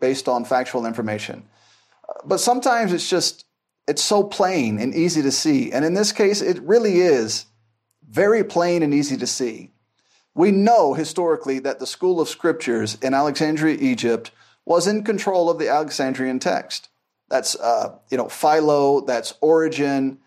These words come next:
uh, that's, uh, you know, there are a number of men who, a number of names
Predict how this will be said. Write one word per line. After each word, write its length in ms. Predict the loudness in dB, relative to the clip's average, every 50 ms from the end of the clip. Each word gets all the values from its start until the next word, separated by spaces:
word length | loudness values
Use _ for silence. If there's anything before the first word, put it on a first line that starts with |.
| _ _ _ _ _
uh, 240 | -2 0 2 2 2
that's, 240 | 0 -2 -2 -4 -6
uh, 160 | -6 -6 -4 -4
you 80 | -2
know, 120 | 0 0 0
there 140 | 2 2 2
are 40 | 2
a 40 |
number 260 | 0 0 0 2 2 2
of 60 | 2
men 240 | 2 0 0 0 0
who, 320 | 0 0 0 0 -2 -6 _ _ _ _ _ _ _ _ _ -2
a 80 | 0
number 240 | 0 2 2 2 2
of 80 | 2 2
names 720 | 2 0 2 2 2 0 0 0 0 -2 -4 -6 -8